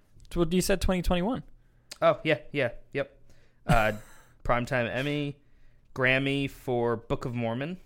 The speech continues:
Speaker 1: Mm-hmm.
Speaker 2: and Frozen.
Speaker 1: Yeah.
Speaker 2: And Tony for Avenue Q and Book of Mormon.
Speaker 1: Wonderful.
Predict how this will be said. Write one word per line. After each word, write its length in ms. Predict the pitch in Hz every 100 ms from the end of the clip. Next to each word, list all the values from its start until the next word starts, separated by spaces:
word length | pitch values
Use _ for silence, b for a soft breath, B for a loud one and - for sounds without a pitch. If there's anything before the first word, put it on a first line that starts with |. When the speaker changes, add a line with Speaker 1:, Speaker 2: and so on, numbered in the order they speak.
| -
Speaker 1:
Mm-hmm. 260 | 151 143 139 - - -
Speaker 2:
and 240 | 117 101
Frozen. 440 | - 107 101 104 127 _
Speaker 1:
Yeah. 140 | 139 - - - - _ -
Speaker 2:
And 520 | 117 117 117 113 107
Tony 420 | - 139 143 147
for 760 | 147 - 123 120 123 123 127 - -
Avenue 380 | 117 135 147 139
Q 580 | - - 170 190 180 -
and 200 | 139 127
Book 120 | 131
of 60 | -
Mormon. 260 | 160 156 123 - - - - - - _ _ - _ _ -
Speaker 1:
Wonderful. 480 | 180 170 143 131 127